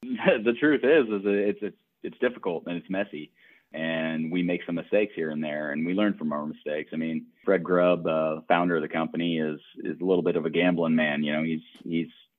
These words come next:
he doesn't like to say no to projects. He always likes to take on the challenge. And, you know, we, we pride ourselves on always being able to, to find a way to get through that challenge. Um, probably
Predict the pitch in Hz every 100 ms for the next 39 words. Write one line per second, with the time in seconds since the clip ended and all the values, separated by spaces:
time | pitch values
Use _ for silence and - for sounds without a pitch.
0 | _ - 85 95 92 85 - 87 80 80
1 | 76 80 76 71 73 69 76 76 76 76
2 | 76 73 - - 78 73 73 73 78 73
3 | 73 69 69 71 67 67 82 73 76 78
4 | 76 _ _ _ - 80 85 80 78 76
5 | 73 73 73 73 71 73 80 73 73 71
6 | 69 73 - - 71 73 73 71 71 73
7 | - 78 80 69 - 69 67 67 67 -
8 | - 73 71 69 65 - _ - 101 98
9 | 98 90 87